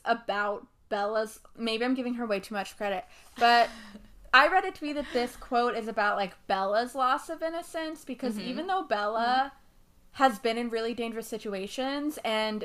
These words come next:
Speaker 1: she's seen Edward, who she loves more than anything, be in really dangerous situations,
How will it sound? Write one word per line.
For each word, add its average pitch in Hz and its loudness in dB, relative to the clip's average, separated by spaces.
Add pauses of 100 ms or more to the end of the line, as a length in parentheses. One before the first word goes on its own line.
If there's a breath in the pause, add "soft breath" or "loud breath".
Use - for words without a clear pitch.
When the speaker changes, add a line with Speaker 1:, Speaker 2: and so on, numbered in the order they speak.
Speaker 1:
she's 240 -4
seen 226 -4
Edward, 208 2
who 208 -4
she 196 -6
loves 196 -4
more 214 -2
than 190 -8
anything, 240 -4 (420 soft breath)
be 214 2
in 220 0
really 202 0
dangerous 196 -4
situations, 202 -4